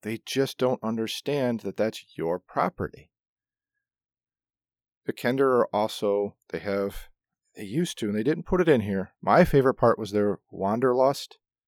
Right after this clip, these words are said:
They went for adventure wherever, and they were super happy no matter what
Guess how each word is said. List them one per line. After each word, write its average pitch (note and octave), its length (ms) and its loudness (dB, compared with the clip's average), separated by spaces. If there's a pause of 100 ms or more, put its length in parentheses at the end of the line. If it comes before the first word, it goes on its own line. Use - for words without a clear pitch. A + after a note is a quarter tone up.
(520)
They A2+ 420 2
went A#2+ 400 0
for A2 260 2
adventure G#2+ 540 0
wherever, G2+ 800 0 (420)
and G2+ 260 -8
they A#2 160 2
were C3+ 200 2
super A#2 440 -2
happy F#2+ 580 -4
no G2+ 120 -6
matter G2+ 300 -4
what F#2+ 220 -4